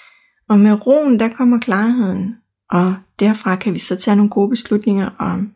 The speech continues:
hvad der er rigtigt og forkert for os. Og ellers,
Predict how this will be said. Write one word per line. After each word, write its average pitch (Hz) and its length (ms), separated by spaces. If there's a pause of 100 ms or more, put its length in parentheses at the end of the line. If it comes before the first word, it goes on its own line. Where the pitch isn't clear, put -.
hvad 180 120
der 180 60
er 180 180
rigtigt 180 300
og 190 120
forkert 185 440
for - 140
os. - 320 (1900)
Og 214 100 (100)
ellers, 269 640